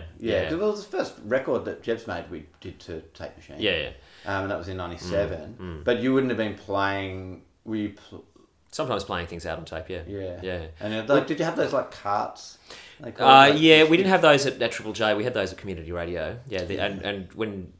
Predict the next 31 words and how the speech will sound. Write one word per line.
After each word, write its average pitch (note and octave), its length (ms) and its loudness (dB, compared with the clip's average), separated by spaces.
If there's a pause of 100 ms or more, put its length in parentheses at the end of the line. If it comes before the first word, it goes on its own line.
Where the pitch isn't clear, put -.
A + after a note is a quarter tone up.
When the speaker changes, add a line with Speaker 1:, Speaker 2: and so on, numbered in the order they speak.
(300)
Speaker 2:
when G2 80 -10
Bob A#2 160 0
says F#2 160 -6
carts, - 420 -4
what - 60 -10
he's F2 120 -10
talking G2+ 240 -12
about F2 240 -6
are E2 140 -6
these E2 320 -8
really, A2 440 -2 (160)
they A#2+ 80 2
look E3 100 2
like D3 160 4
the A2 180 -2
eight, A2 240 0
if A#2+ 140 -6
you've B2+ 140 0
ever D3+ 160 -2
seen A2+ 240 -4
movies G2 400 -4
set - 240 -8
in F2 80 -6
the E2 60 -10
seventies F2 520 -8
with D#2+ 80 -12
the E2+ 180 -10
eight-track, - 600 -10 (260)
uh, E2 160 -10
cartridges F2 600 -10
that - 200 -12